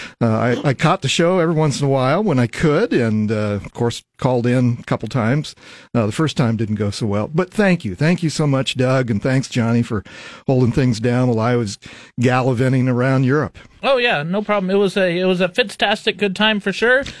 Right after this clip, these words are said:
Speaker 2: but now we are back to having a full-fledged Dan good time.
Speaker 1: Here we are. Yeah, five oh eight, Monday, July thirty-first, last day of, uh, the month, kids. Uh, my goodness. And, yeah, I got out of town,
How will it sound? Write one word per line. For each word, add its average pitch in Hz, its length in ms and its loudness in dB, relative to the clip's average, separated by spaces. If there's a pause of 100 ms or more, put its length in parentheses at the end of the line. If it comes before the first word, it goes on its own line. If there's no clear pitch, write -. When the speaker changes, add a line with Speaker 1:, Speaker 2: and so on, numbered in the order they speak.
Speaker 2:
but 190 120 2
now 202 180 2
we 226 220 2
are 175 100 2
back 233 340 0
to 214 120 0
having 208 420 2
a 175 80 -2
full-fledged 233 840 0 (220)
Dan 226 300 4
good 190 260 0
time. 147 300 -2
Speaker 1:
Here 143 140 2
we 156 140 4
are. 170 320 2 (120)
Yeah, 151 400 0
five 165 340 0
oh 175 160 2
eight, 208 320 2
Monday, 151 460 2
July 135 320 0
thirty-first, 160 520 0
last 170 280 0
day 202 160 2
of, 185 200 0
uh, 202 220 2
the 190 100 -2
month, 208 340 0
kids. 180 520 -2
Uh, 123 180 2
my 151 300 0
goodness. 113 560 -2 (380)
And, 165 380 4
yeah, 160 340 2
I 143 120 -2
got 170 200 0
out 156 180 0
of 117 80 -8
town, 147 480 2